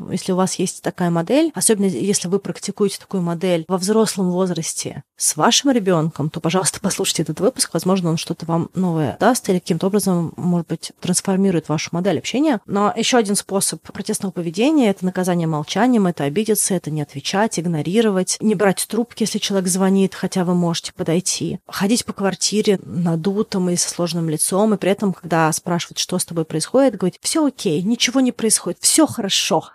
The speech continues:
Или вообще просто ничего не отвечать, а просто вот, э,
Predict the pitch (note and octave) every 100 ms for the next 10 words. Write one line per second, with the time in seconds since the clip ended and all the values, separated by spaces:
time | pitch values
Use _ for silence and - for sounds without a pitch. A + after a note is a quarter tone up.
0 | - F3+ G#3 F3+ - - G3 E3+ - F3
1 | F3 - E3+ C#3 - D#3 - C4 E3+ -
2 | F#3 - D#3 D3 - - -